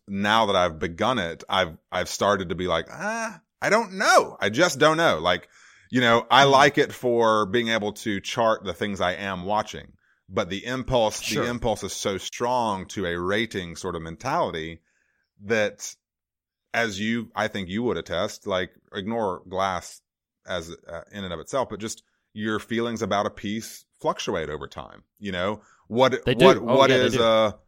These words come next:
Speaker 1: a five star today is a two star in three years. What is a two and a half star today is a four star in a year, you know? And so
Speaker 2: Oh, absolutely. Yes.
Speaker 1: I think what I do, my takeaway from Glass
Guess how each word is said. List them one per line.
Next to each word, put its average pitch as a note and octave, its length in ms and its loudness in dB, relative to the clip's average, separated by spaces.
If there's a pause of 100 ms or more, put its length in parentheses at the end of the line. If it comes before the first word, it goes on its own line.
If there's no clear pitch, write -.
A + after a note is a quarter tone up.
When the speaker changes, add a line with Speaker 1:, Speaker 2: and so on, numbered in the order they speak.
(160)
Speaker 1:
a G#2+ 60 -2
five A#2+ 340 4
star A#2+ 260 4
today A#2 420 2
is A2 160 -2
a G#2+ 180 -2
two C#3+ 280 0
star C3+ 380 2
in C3+ 100 -6
three D3 220 -6
years. - 360 -10
What G2+ 160 -2
is G#2 140 -2
a G2 240 -2 (460)
two D3+ 160 2
and B2+ 80 2
a A2 40 -2
half A#2+ 240 2
star A#2+ 220 2
today A2+ 320 0
is D#3+ 140 -4
a D3 80 -4
four G#3+ 260 0
star G2+ 340 -2
in B2 260 -10 (120)
a C3 80 -2
year, D#3 380 -8 (280)
you A2 100 -6
know? G#2+ 160 -2
And A2 120 -6
so A2+ 320 2
Speaker 2:
Oh, A#2+ 160 4
absolutely. G2+ 520 -4 (100)
Yes. G2+ 140 -2
Speaker 1:
I A2+ 60 0
think C3 400 -4
what G#2 220 -2
I G2 120 0
do, G#2 720 -6
my G2+ 180 -4
takeaway A#2 500 -2
from G2 180 -10
Glass D#2+ 500 -4